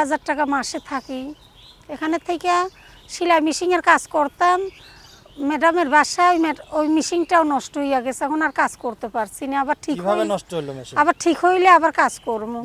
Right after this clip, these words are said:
Speaker 2: মেশিন নষ্ট হইলো কিভাবে?
Speaker 1: আমি ভা-, কাজ করতে করতে হঠাৎ কইরা নষ্ট হইয়া গেছে।
Speaker 2: তাই? তো যদি যোগাযোগ করতে চায়,
Speaker 1: তার
Speaker 2: যোগাযোগ
Speaker 1: জন্য প্রতিবেদন আসছি।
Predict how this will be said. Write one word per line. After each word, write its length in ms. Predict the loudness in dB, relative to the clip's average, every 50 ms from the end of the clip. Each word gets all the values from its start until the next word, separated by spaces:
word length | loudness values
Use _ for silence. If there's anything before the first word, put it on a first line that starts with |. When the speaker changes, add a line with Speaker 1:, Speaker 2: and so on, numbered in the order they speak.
| -8
Speaker 2:
মেশিন 220 | -8 -8 -6 -6 -4 -4
নষ্ট 140 | -4 -4 -4 -4
হইলো 160 | -4 -4 -4 -6
কিভাবে? 300 | -8 -12 -12 -14 -14 -16 -20 -20 -20 -20 -10 -6
Speaker 1:
আমি 140 | -2 -2 0 2
ভা-, 220 | 4 4 4 4 2 2 2
কাজ 120 | 2 2 2 0 -2
করতে 220 | -4 -2 -2 -4 -4 -2
করতে 220 | -2 -2 0 -2 -2
হঠাৎ 300 | -2 -2 -2 -4 -6 -6 -6
কইরা 200 | -8 -6 -6 -4 -4 -4
নষ্ট 180 | -6 -6 -8 -10 -10
হইয়া 200 | -8 -8 -8 -8 -8 -10
গেছে। 280 | -12 -14 -14 -14 -16 -16 -16 -18 -20 _ _
Speaker 2:
তাই? 220 | -6 -4 -4 -6 -8 -12 -20 -20 _ _ -20 -20 -10 -8
তো 60 | -6 -4
যদি 220 | -4 -2 -2 -2 -2 0 0
যোগাযোগ 320 | 2 2 2 2 0 -2 -4 -4
করতে 180 | -4 -4 -6 -4 -2
চায়, 120 | -2 -2
Speaker 1:
তার 60 | 0 2
Speaker 2:
যোগাযোগ 340 | 2 2 2 2 2 0
Speaker 1:
জন্য 100 | 0 -2 -4 -6 -8 -10 -6
প্রতিবেদন 560 | -4 -4 -4 -4 -4 -2 -2 -2 -2 -4 -4 -2 -2 -4 -4
আসছি। 340 | -6 -10 -14 -12 -10 -10